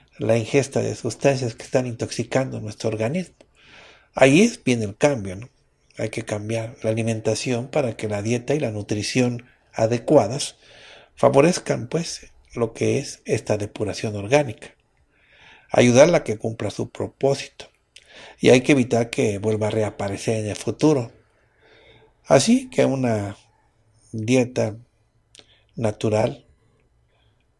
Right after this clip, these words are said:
junto con una suplementación adecuada, pues van a favorecer los mecanismos normales a los que el cuerpo humano recurre en momentos de crisis inflamatoria. Esta es una crisis inflamatoria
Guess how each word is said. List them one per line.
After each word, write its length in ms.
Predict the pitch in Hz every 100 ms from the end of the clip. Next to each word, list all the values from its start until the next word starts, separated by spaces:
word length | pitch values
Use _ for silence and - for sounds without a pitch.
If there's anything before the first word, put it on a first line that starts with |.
| _ _ _ -
junto 320 | - 123 123
con 120 | 120
una 120 | 117
suplementación 760 | 113 120 113 110 107 110 120 113
adecuada, 640 | 113 110 139 131 135 - _ _ _ _ _ -
pues 140 | -
van 160 | 156 208
a 80 |
favorecer 580 | - 120 110 110 - 135
los 120 | 117
mecanismos 720 | 113 110 110 120 131 117 98
normales 720 | - 104 117 143 117 - - _ _ _ _ _ _ _ _ _ _ _ _ _
a 100 | 113
los 200 | 110 -
que 280 | - 110 107
el 120 | 104
cuerpo 320 | 139 135 127
humano 280 | 120 135 117
recurre 440 | 110 107 131 120
en 80 | 110
momentos 720 | 104 113 127 - 135 131 - _ _ _ _ _ _ _
de 220 | - 113 107
crisis 460 | 135 131 123 -
inflamatoria. 680 | 113 98 107 110 107 156 107
Esta 140 | 95
es 40 | -
una 200 | 117 107
crisis 340 | 110 101 110
inflamatoria 800 | 101 107 107 110 - 127 117 117